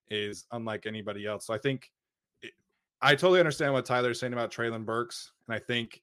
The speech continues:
if it were not for, like, the route running and high pointing ability, I would probably have him higher. But I look at what Drake London does after the catch.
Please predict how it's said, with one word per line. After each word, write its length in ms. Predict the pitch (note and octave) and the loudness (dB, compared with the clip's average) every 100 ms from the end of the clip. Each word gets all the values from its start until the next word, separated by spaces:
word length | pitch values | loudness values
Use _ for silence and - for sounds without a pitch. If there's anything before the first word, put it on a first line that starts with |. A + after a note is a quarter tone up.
| - | -12
if 220 | G#2+ - | -10 -8
it 80 | A2+ | -6
were 160 | G#2+ | -6
not 180 | A2 A#2 | -6 -6
for, 100 | B2 | -4
like, 160 | A2+ G#2+ | -6 -6
the 80 | G2 | -6
route 300 | G#2+ A2 A2+ | -2 -2 -2
running 440 | A#2 A#2+ B2 A#2+ - _ _ - | -4 -4 -6 -8 -14 _ _ -14
and 100 | G2+ | -12
high 280 | - A#2 A2+ | -2 0 0
pointing 540 | - A#2+ B2 C3 C3+ | -2 -4 -2 -4 -6
ability, 560 | B2+ A#2+ B2+ C#3 D#3 E3 _ _ _ _ _ | -4 0 2 0 -2 -6 _ _ _ _ _
I 80 | A2 | -6
would 120 | G2+ | -4
probably 360 | - A#2+ C3+ B2+ | 2 4 4 0
have 340 | B2 B2 A#2 | 0 0 0
him 160 | C3+ A#2 | -4 -4
higher. 520 | A2 A#2+ C#3 E3 E3+ _ _ _ _ _ | -2 0 0 -2 -6 _ _ _ _ _
But 80 | A2+ | -2
I 80 | A#2 | 0
look 260 | B2 C#3+ | 2 2
at 140 | C3+ A#2 | 2 2
what 240 | A#2+ A2+ | 0 0
Drake 260 | A#2+ A2+ F#2 | 0 -2 -2
London 260 | A#2 A#2 | -6 -4
does 240 | A2+ A#2 A2 | -4 -4 -2
after 260 | A2+ A#2 | -4 -4
the 100 | A2 | -8
catch. 420 | - A2+ A2+ - | -4 -2 -2 -6